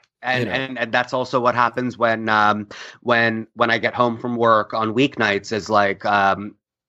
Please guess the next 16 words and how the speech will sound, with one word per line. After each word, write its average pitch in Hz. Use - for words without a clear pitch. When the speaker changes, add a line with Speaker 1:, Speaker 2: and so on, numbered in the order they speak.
Speaker 1:
uh, 113
so, 135
uh, 143
real 170
talk, 143
for 135
the 131
past 135
month 127
and 131
a 117
half, 117
I 107
haven't 107
cooked 110
anything 120